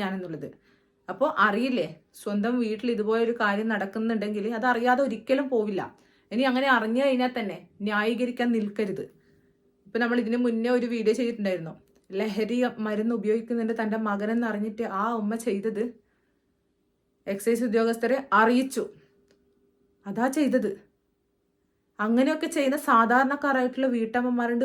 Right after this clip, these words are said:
ഉമ്മമാരുണ്ട്, മക്കൾ നന്നാവണമെന്ന് വിചാരിച്ചിട്ട്. ഇതുപോലെ മക്കളെ സപ്പോർട്ട് ചെയ്തിട്ട് സംസാരിച്ച് കഴിഞ്ഞാൽ മക്കള് വഷളാവും, ചീത്തയാവും. ആ മക്കളെ കൊണ്ട് ഇനിയുള്ള തലമുറയിലെ ആളുകൾ മോശമാവും. അത്തരത്തില് സമൂഹത്തെ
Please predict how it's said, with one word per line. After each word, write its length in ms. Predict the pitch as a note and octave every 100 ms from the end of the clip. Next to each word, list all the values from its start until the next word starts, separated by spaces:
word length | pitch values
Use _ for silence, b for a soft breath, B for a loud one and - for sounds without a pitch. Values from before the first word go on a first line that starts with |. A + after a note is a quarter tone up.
| C4
ഉമ്മമാരുണ്ട്, 480 | A3 B3 B3 A#3 G#3+ G#3
മക്കൾ 220 | G#3+ B3 B3+
നന്നാവണമെന്ന് 560 | A3+ A3 B3 B3 A#3+ G#3+
വിചാരിച്ചിട്ട്. 360 | F#3+ E3+ - G#3
ഇതുപോലെ 300 | A3+ B3 C4+ B3+
മക്കളെ 240 | A3+ B3 C4
സപ്പോർട്ട് 380 | B3 - A#3 B3+
ചെയ്തിട്ട് 340 | B3 A3+ A#3+ C#4+ -
സംസാരിച്ച് 540 | A3 G#3+ A#3+ B3 C4+ A#3
കഴിഞ്ഞാൽ 300 | A3 A#3 A#3 G#3+
മക്കള് 320 | A3 - D4 G4 B B G#3
വഷളാവും, 600 | A#3+ A#3+ C#4+ C#4+ A#3+ G#3+ G#3 -
ചീത്തയാവും. 600 | A3 A3+ B3 G#3 F3 - A3+
ആ 20 | D4+ E4
മക്കളെ 280 | - C4 C4
കൊണ്ട് 180 | A#3 B3 D#4 B B A#3
ഇനിയുള്ള 300 | B3+ D#4+ F4 E4+
തലമുറയിലെ 500 | C4 B3+ C4+ C4+ C4+ A3
ആളുകൾ 300 | A3+ C4 D4 C#4+
മോശമാവും. 500 | A#3+ - G#3+ E3 - _ b b
അത്തരത്തില് 640 | G#3 - C#4 A#3+ A#3 A#3+ F#4 b b b b b _ _ _ _ -
സമൂഹത്തെ 480 | A#3 A3+ B3 C4+ C4+